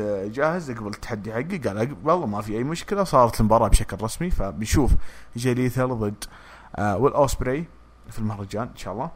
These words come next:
فمرة حلو، أنا متحمس لها. بعدين شفنا إعلان إنه، آه، سكوربيو سكاي ودانيال زوكازاريان بيكونون على طاولة التعليق. براندي رودز جت تتعلق على مباراة النساء اللي بين سومي ساكاي وتاشا ستيلز.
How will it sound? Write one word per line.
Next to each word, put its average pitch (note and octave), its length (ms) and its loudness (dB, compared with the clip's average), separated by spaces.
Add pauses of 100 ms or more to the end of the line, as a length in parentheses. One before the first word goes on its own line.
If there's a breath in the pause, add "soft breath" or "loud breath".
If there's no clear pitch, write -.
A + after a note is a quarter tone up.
(240)
فمرة G#2 720 -2
حلو، B2+ 280 -6 (220)
أنا A#2 100 -2
متحمس G#2+ 420 -4
لها. C#3+ 180 -4 (1080)
بعدين A#2 220 0
شفنا A2+ 420 -2 (460 loud breath)
إعلان A#2 360 2
إنه، A2 400 0
آه، G#2+ 560 -8
سكوربيو A#2 480 -2
سكاي A#2+ 360 0 (440 soft breath)
ودانيال A2+ 540 0
زوكازاريان A2+ 600 -2
بيكونون A2 360 -4
على G2 160 -8
طاولة G2 240 -2
التعليق. G#2 400 -8 (720 soft breath)
براندي F#3+ 300 6
رودز F3 500 2
جت E3+ 140 -4
تتعلق D#3 460 0
على B2 160 2
مباراة B2 400 4
النساء A2+ 400 -2
اللي A2+ 120 -4
بين G#2 160 -4
سومي A#2+ 240 -4
ساكاي B2 440 -2
وتاشا A#2 340 -6
ستيلز. - 480 -8